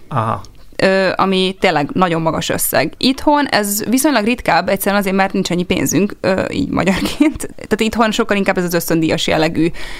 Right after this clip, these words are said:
Speaker 2: ö, dolog, ö, fut, de nyugaton abszolút az van, hogy, hogy nem tudom, ö, egyházi szervezetek által, ö, szervezett, meg, meg mindenféle ilyen önkéntes küldő alapítványokon keresztül indított projektekre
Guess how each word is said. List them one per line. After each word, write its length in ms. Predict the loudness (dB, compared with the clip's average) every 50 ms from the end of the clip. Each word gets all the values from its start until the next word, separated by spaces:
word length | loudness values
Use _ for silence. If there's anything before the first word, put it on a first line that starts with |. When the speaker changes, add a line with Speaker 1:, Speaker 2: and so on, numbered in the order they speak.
| -12 -10 -8
Speaker 2:
ö, 300 | 0 2 2 4 4 2 0
dolog, 400 | 2 2 2 2 4 0 0 -2 -2
ö, 160 | 0 0 0 0
fut, 340 | 0 2 2 2 2 -2 -8 -10 -12 -12 -4 -2
de 140 | 2 2
nyugaton 380 | 4 4 4 2 2 2 2 0
abszolút 420 | 0 0 2 0 0 0 2 0
az 180 | 0 0 0 0
van, 200 | 0 2 2 2
hogy, 300 | 0 0 0 0 0 -2
hogy 240 | -2 -2 -2 -2 0
nem 200 | 0 0 0 0
tudom, 320 | 0 0 2 2 2 0 0
ö, 260 | -2 -2 0 0 -2 -2
egyházi 680 | 0 0 0 0 0 0 0 0 0 0 0 2 2 2
szervezetek 640 | 2 2 2 2 2 2 0 -2 -2 -4 -4 -4 0
által, 640 | 0 0 0 0 0 0 2 2 4 2 2 0 0 -2 0
ö, 360 | 0 2 2 2 2 2 2 0 -2 -2 -6 -8 -10
szervezett, 840 | -4 -2 0 2 2 2 2 0 0 2 2 2 2 2 -2 -8 -6 -4
meg, 520 | -2 0 0 0 0 0 0 0 -2 -2 -2
meg 160 | -2 0 0
mindenféle 480 | 0 0 0 0 -2 0 2 2 2
ilyen 120 | 2 2 0
önkéntes 360 | -2 -2 -2 -4 -4 -4 -4
küldő 260 | 0 0 0 0 2
alapítványokon 800 | 0 0 0 -2 -4 -4 -4 -4 -2 -2 -4 -2 0 2 2 0 0
keresztül 480 | 0 0 0 0 -2 -2 -2 -2 -2 0
indított 380 | 0 0 0 0 -2 -4 -2
projektekre 600 | 0 2 2 2 2 0 -2 -2 0 0 0 0